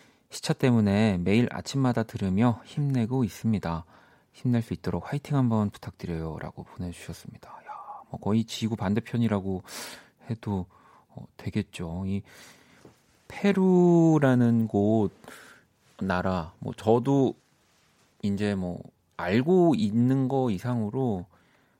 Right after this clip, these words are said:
제가 좋아하는 뭐 이런 뭐 책들 혹은 뭐 이런 또 영화들에서 이 많이 보여지면서 언젠가 한번 꼭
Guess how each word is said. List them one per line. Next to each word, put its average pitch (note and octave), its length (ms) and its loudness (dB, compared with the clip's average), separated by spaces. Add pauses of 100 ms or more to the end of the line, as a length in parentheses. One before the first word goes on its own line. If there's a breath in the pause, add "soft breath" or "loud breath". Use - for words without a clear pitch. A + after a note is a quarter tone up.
제가 F#2+ 260 -8
좋아하는 G2+ 720 -4
뭐 - 140 -14
이런 - 140 -16 (840)
뭐 - 120 -16 (100)
책들 E3 520 -4 (280)
혹은 B2 240 -8
뭐 A2+ 160 -4
이런 A#2 340 -6
또 A#2 120 -8
영화들에서 G#2+ 1040 -4 (520 loud breath)
이 A#2+ 40 -10
많이 G#2 640 -2 (540 soft breath)
보여지면서 A2 1080 -2
언젠가 C3+ 500 -4
한번 C3 260 -4
꼭 - 240 -10